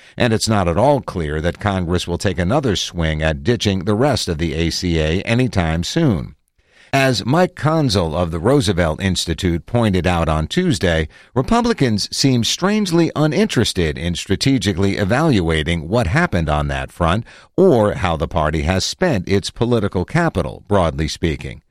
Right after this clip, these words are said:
"Is anyone on the right really trying to figure out what went wrong in a public venue?" he asked. When the public option failed in twenty ten, left media covered the ins and outs of it in great detail.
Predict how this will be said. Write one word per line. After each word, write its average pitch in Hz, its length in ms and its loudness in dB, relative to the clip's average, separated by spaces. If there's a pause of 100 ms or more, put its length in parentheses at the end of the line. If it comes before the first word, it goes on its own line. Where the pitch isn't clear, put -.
(220)
"Is 143 340 2
anyone 196 560 2
on 123 260 2
the 110 80 2
right 101 400 0
really 139 460 2
trying 113 360 0
to 95 80 0
figure 98 380 0
out 101 220 0
what 87 280 -4
went 98 280 0
wrong 101 420 0
in 107 140 0
a 92 60 -2
public 110 380 -2
venue?" 120 460 2
he 123 240 0
asked. 139 380 -2 (320)
When 135 340 2
the 120 80 2
public 196 380 0
option 107 420 0
failed 147 460 0
in 87 160 0
twenty 104 320 0
ten, 85 480 -2
left 135 420 0
media 98 500 2 (120)
covered 95 320 0
the 95 160 0
ins 113 240 2
and 87 120 2
outs 131 300 0
of 80 100 0
it 87 140 -2
in 92 200 0
great 139 340 0
detail. 104 640 -2